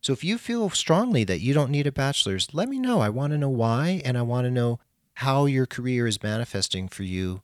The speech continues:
with an A D N. So I hope this has given you some food for thought. It's given you something to chew over, to digest. You know, this is a tough spot for nurses in a way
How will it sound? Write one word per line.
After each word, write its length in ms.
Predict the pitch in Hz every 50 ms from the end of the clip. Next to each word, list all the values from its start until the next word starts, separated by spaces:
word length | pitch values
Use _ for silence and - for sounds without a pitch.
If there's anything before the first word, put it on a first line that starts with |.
| _ _ _ _ _ -
with 160 | 104 101 -
an 100 | 98 92
A 120 | 87 85
D 180 | 85 80 76 64
N. 140 | 58 - - - _ _ _ _ _ _ _ _ _ _ _ _ _ _ _
So 180 | - - 165 156
I 60 | 160
hope 200 | 180 202 - -
this 160 | - 202 -
has 100 | 180 156
given 280 | - 156 143 135 139 127
you 140 | 127 123 117
some 220 | - - 98 95
food 260 | - - 110 107 101
for 140 | - - 90
thought. 480 | - - - 120 131 135 135 127 - -
It's 160 | - - -
given 320 | - 107 98 107 101 98
you 160 | 98 98 95
something 480 | - - - 101 104 - - 95 90 85
to 80 | 85 -
chew 340 | - - - 139 135 131
over, 580 | 127 127 127 113 120 117 117 117 117 117 120 117 -
to 120 | - 95
digest. 840 | 80 - 82 80 80 82 - 107 104 104 104 - - - - - - - - - -
You 160 | 113 110 107
know, 300 | 107 107 107 107 107 104 - - _ _ _ _ _ _ _ _ _ _ _ _ -
this 160 | 127 131 -
is 140 | 151 131 131
a 60 | 117
tough 260 | - - 131 113 -
spot 340 | - - - 110 110 - -
for 140 | - 120 113
nurses 400 | 113 113 110 - - 107 98 107
in 100 | 95 98
a 60 | 90
way 440 | 87 87 87 90 90 98 113 117